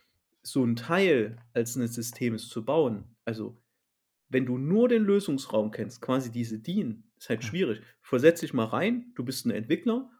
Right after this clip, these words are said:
Speaker 1: und sollst das jetzt bauen. Wenn du nicht diesen,
Speaker 2: Okay.
Speaker 1: diesen, diesen Problemraum kennst, wie das im Markt und dass dahinter ein Zähler oder irgendwas,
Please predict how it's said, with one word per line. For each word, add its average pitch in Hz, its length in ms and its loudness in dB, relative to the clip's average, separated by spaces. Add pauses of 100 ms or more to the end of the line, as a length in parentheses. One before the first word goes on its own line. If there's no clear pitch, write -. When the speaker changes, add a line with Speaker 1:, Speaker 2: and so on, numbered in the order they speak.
Speaker 1:
und 127 140 -2
sollst 143 280 -2
das 151 120 -6
jetzt 135 200 -6
bauen. 101 280 -2 (420)
Wenn 123 160 0
du 120 120 -2
nicht 190 520 -2
diesen, 170 300 -6
Speaker 2:
Okay. - 180 -10
Speaker 1:
diesen, 147 240 -6
diesen 139 220 -4
Problemraum 131 1000 2
kennst, 113 380 -4
wie 170 100 -4
das 165 180 0
im 131 180 -4
Markt 170 440 0
und 131 140 0
dass 131 160 0
dahinter 135 320 0
ein 120 120 0
Zähler 190 440 0
oder 117 200 0
irgendwas, 180 500 2